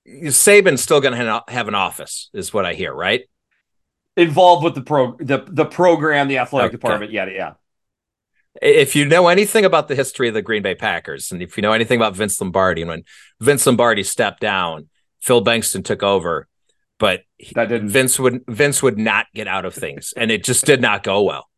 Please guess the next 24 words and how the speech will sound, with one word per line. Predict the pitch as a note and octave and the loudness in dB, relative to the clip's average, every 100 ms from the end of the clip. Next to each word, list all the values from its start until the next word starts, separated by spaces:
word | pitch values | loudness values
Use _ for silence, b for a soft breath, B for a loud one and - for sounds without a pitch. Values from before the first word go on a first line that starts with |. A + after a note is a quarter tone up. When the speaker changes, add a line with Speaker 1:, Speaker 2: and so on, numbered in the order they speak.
| _ _ | _ _
Speaker 2:
Okay. | B2 G#2 - - | -10 -10 -14 -4
Speaker 1:
So | - | 0
that | C#3+ D3+ G3+ | 4 4 4
is | E3+ C#3 | 4 2
my | C3+ | -2
concern | - A2 - G#2 D#3+ - - | -2 -4 -4 0 0 -2 -8
here. | E2+ - - _ _ _ _ _ _ | -12 -12 -20 _ _ _ _ _ _
Saban's | - F3+ D3 C#3+ C#3 | 2 6 8 8 6
Speaker 2:
I | |
Speaker 1:
got, | C#3 B2+ _ _ | 4 0 _ _
Sa-, | F#3+ F#3+ - G3+ | -6 -4 0 2
Saban's | G#3 | 2
Speaker 2:
yeah. | F#3+ | 2
Speaker 1:
gotta | E3+ D3 | 0 0
not | C#3 C3+ D3 D3 - | -2 -2 -2 -2 -6
really, | B2+ C3+ D3 C3 | -8 -4 -4 -6
he's | D3+ | -8
just | - - | -4 0
gotta | G3 D#3 | 4 4
let | D3 | 2
Kalen | - C3 A#2 G2+ | 0 -2 -2 -4
do | F#2+ | -8
his | E2+ | -10
thing | G2+ | -12